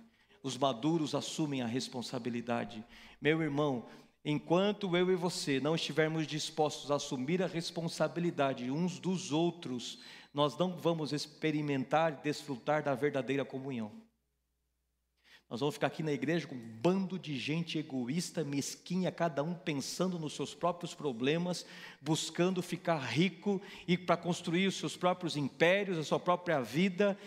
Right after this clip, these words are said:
e querendo, buscando os seus próprios interesses. E sabe o que nós somos, se assim agimos? Um clube.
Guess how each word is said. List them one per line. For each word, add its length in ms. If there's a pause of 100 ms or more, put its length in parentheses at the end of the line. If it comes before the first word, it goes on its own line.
(220)
e 100
querendo, 380
buscando 400
os 60
seus 180
próprios 340
interesses. 880 (220)
E 40
sabe 300
o 20
que 120
nós 160
somos, 680 (220)
se 160
assim 460
agimos? 840 (2500)
Um 100
clube. 720